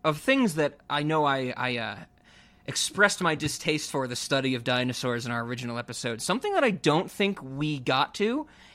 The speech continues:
If, if we did, I'm, I'm sorry, but I, I wanna bring it up because it's become more of a common thing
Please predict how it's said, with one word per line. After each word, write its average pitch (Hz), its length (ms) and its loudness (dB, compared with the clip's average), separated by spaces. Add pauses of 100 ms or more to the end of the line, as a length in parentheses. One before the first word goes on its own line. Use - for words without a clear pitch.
(140)
If, 196 200 8
if 214 160 2
we 190 140 2
did, 214 380 4
I'm, 156 340 4
I'm 135 180 2
sorry, 185 440 2
but 147 160 4
I, 131 140 4
I 135 120 0
wanna 202 220 2
bring 175 160 0
it 151 80 0
up 160 120 2
because 143 240 -4
it's 135 120 -10
become 226 240 -2
more 202 180 0
of 175 60 0
a 151 60 0
common 160 400 0
thing 143 500 -2